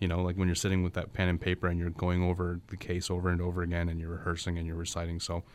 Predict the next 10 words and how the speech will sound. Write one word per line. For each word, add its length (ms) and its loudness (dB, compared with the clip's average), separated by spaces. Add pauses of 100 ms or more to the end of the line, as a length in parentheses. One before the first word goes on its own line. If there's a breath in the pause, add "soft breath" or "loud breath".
(420 loud breath)
uh, 440 4
a 60 -2
labor 280 4
of 100 6
love 180 4
for 100 -4
sure, 240 -2
man. 200 -2
And 80 -2
I, 240 0